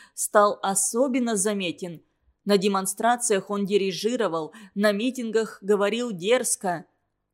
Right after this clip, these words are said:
Одной темной ночью, когда он шел домой с митинга, его схватили белогвардейцы и потащили в сплошной непроглядный туман над заливом.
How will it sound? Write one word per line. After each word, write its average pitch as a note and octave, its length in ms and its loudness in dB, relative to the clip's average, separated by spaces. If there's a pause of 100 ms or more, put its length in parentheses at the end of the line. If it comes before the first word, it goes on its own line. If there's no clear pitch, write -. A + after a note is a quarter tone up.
(180)
Одной G3+ 400 4
темной G3+ 340 0
ночью, G#3 640 -6 (300)
когда A#3 500 6
он G#3+ 240 -4
шел G#3 340 0
домой G3+ 420 -2
с - 140 -2
митинга, A#3 640 -2 (340)
его C#4 300 0
схватили A3 520 2
белогвардейцы G3 1000 2
и A#3+ 60 -4
потащили A#3+ 640 -2
в - 40 -4
сплошной B3+ 840 0 (260)
непроглядный A3+ 760 4
туман G#3 460 0
над F#3+ 180 -6
заливом. F3+ 680 0